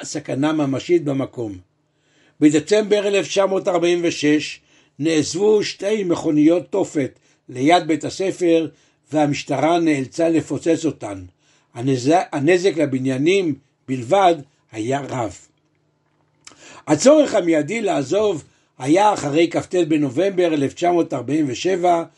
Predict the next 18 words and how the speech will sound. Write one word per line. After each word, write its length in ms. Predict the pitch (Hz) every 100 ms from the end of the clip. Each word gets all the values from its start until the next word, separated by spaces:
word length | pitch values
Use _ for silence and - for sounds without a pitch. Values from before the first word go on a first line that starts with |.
| _ _ _
יום 360 | 131 196 220 175
בו 140 | 180
אישר 380 | 160 - 180 190
האו"ם 420 | 156 202 208 180 147 _ -
את 100 | 151
תוכנית 360 | 165 - 170 165
החלוקה 720 | 185 139 113 101 185 202 202 - _ _ -
ופרוץ 440 | - 160 208 -
מלחמת 400 | 156 - 165 151
השחרור. 540 | 135 - - 120 104 - _ _ _ _ _ _ _ 151
ברחוב 280 | - 330
אוסישקין 640 | 294 - 214 143 - 131 139
היה 320 | - 139 208
בניין 400 | 170 151 160 185
קולג' 400 | 139 180 202 143
אנגלי 600 | 160 120 104 131 175 240 - _ _ _
לבנות 540 | 131 147 139 139 240 -
ערביות, 720 | 151 131 107 120 160 240 247